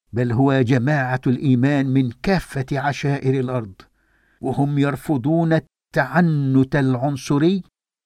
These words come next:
الذي يزور طبيعة دعوة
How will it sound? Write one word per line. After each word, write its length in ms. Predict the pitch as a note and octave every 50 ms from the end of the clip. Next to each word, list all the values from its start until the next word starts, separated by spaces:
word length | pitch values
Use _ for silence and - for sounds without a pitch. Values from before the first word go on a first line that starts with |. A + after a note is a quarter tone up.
| _ _ -
الذي 840 | D3 D3 C#3+ D3 D3+ D#3 F3 F3+ C#3+ C#3+ D3 D3 D3 C#3+ D3 D3 C#3+
يزور 840 | D3 C#3+ G#2 F#2+ C#3+ D3+ E3 D#3 C#3 C#3+ D3 C#3+ C#3 C#3+ C#3 C3+
طبيعة 960 | C3 - D#3 C3 G#2 B2 D3+ D#3 C3+ B2 C#3+ C#3+ - - C#3+ C#3+ C#3+ C#3 B2+ - _ -
دعوة 480 | F#2+ D3+ D3 C#3 B2+ A#2+ B2 C3 B2+